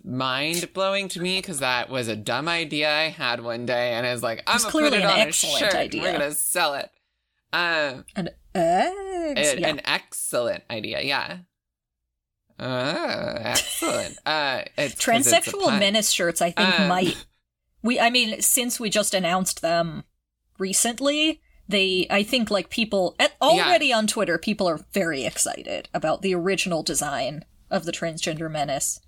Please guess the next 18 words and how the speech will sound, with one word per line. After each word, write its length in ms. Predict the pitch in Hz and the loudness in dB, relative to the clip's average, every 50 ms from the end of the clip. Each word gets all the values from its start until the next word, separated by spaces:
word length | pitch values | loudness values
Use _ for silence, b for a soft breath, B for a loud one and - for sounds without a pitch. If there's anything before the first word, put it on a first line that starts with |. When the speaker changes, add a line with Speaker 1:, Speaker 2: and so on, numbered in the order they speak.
| - _ - | -20 _ -4
Speaker 2:
Transsexual 520 | - 247 220 196 - 175 170 - 190 190 185 | 0 0 2 2 0 -2 -2 -2 -2 -2 0
Menace, 420 | 175 147 156 - 160 - - - - _ _ _ _ _ _ _ _ _ - | 0 0 0 0 0 0 0 -2 -6 _ _ _ _ _ _ _ _ _ 0
on 200 | 220 214 214 202 | 2 2 2 2
a 60 | 208 | 2
shirt. 520 | 202 - - 156 139 147 - - - - - _ _ _ _ _ _ _ _ _ _ _ _ _ _ _ _ _ _ _ - - - - | 2 2 2 2 0 0 -2 -4 -8 -12 -12 _ _ _ _ _ _ _ _ _ _ _ _ _ _ _ _ _ _ _ -12 -12 -10 -8
Available 420 | 190 190 185 175 175 175 165 - | -4 0 0 2 2 2 0 0
now. 380 | - 156 143 139 135 143 160 - _ _ _ _ _ _ _ _ _ _ _ _ _ _ _ _ _ _ _ _ _ _ _ _ _ _ _ _ _ _ _ _ _ _ _ _ _ _ - - - _ _ _ _ _ _ _ _ _ _ _ _ - - - - - - - - - - - - - - - - _ _ _ - | -2 -2 -4 -4 -4 -6 -8 -10 _ _ _ _ _ _ _ _ _ _ _ _ _ _ _ _ _ _ _ _ _ _ _ _ _ _ _ _ _ _ _ _ _ _ _ _ _ _ -20 -20 -20 _ _ _ _ _ _ _ _ _ _ _ _ -18 -12 -8 -8 -8 -8 -12 -16 -16 -16 -16 -16 -16 -20 -20 -20 _ _ _ -6
Speaker 1:
Yeah, 340 | 165 185 220 226 185 131 | -4 -2 0 0 0 -2
for 240 | 131 - - 175 170 | -4 -4 -4 -2 -2
that 260 | 165 185 196 220 208 | 0 0 0 0 -2
we 300 | - 147 139 135 131 123 | -2 -2 -2 -2 -2 -4
got 340 | - - - 131 123 - - | -4 -4 -2 0 0 -2 -4
permission 540 | - 143 120 113 101 123 - 156 165 185 202 | -8 -10 -8 -8 -6 -4 -4 -4 -4 -4 -6
from, 720 | - - 151 127 123 120 120 120 117 117 - - - - - _ _ - | -6 -6 -4 -4 -2 -2 -2 -4 -4 -6 -8 -12 -14 -20 -20 _ _ -6
uh, 220 | 135 127 120 113 | -4 -4 -4 -4
Transsexual 560 | 110 - - 127 117 - 120 - - - 120 117 | -6 -6 -8 -8 -6 -8 -8 -8 -6 -6 -4 -4
Menace, 380 | 110 107 120 151 175 - - | -4 -4 -4 -4 -4 -4 -6
from 480 | - - 123 110 101 90 107 113 - | -6 -6 -8 -6 -6 -6 -6 -8 -12